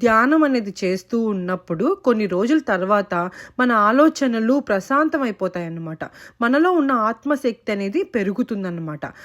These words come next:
అది మన ముఖం కూడా ప్రకాశించడం మొదలవుతుంది. అది ఆ చేంజ్ అనేది మనకి బాడీలోనూ తెలుస్తుంది. అంటే ఒక వేడి అన్నమాట మన బాడీలో. అది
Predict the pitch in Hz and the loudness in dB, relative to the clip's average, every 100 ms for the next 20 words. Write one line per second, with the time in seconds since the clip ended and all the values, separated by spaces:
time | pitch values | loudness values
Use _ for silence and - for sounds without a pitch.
0 | - - 254 254 370 349 190 - - 247 | -20 -4 0 4 4 4 0 -8 -2 2
1 | 226 214 - 339 330 277 208 214 214 208 | 2 0 0 2 4 4 4 2 0 0
2 | 233 247 254 208 - 226 339 262 185 190 | 0 0 -2 -4 -4 -2 -2 -2 0 0
3 | 190 196 180 175 208 226 226 220 - 208 | 0 -4 -8 -8 -6 -4 -2 -4 -2 -2
4 | 190 285 320 294 277 247 214 180 180 190 | 0 0 0 0 0 -2 -4 -4 -2 -2
5 | 247 262 262 269 226 220 - 240 254 392 | 0 2 2 0 -4 -6 -8 -8 -4 -4
6 | 277 - - 233 233 240 214 202 202 208 | -6 -14 -10 -6 0 0 0 -2 0 0
7 | 262 269 202 180 175 160 156 160 202 175 | 2 2 0 -2 -6 -8 -10 -8 -8 -6
8 | 175 180 196 180 - - - - 240 240 | -6 -4 -4 -4 -6 -10 -20 -4 0 2
9 | 403 | 2